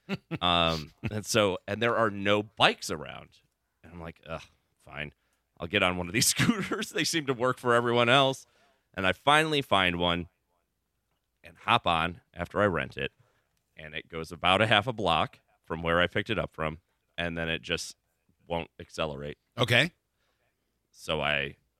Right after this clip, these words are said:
Speaker 2: stop it, and I try and stop the ride, and it will not. It won't allow me to. So I just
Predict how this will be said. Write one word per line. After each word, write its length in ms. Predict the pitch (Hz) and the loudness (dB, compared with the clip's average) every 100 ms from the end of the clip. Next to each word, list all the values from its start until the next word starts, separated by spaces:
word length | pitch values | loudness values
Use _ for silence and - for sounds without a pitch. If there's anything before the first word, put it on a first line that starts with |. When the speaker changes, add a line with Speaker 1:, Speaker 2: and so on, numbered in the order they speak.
| _ _ | _ _
Speaker 2:
stop 380 | - 71 87 120 | -8 -2 0 0
it, 140 | - _ - | -4 _ -18
and 120 | - | -12
I 80 | 71 | -10
try 240 | - 80 | -4 0
and 120 | 98 - | 0 2
stop 300 | 120 113 - | 0 0 0
the 80 | |
ride, 360 | 120 92 87 98 _ _ _ | 2 4 4 0 _ _ _
and 140 | 95 87 | -4 -4
it 80 | - | -2
will 180 | 90 98 | -2 0
not. 300 | 101 76 58 _ _ _ _ _ - | 2 0 -2 _ _ _ _ _ -4
It 280 | 101 85 82 | -4 -2 2
won't 220 | 117 120 | 2 2
allow 340 | 113 101 92 | 2 4 4
me 160 | 82 78 | 4 -2
to. 280 | - 73 - - _ _ _ _ _ _ | -2 -4 -4 -12 _ _ _ _ _ _
So 280 | - 85 78 | -2 0 2
I 160 | 82 | 0
just 300 | 78 90 - | 0 -4 -4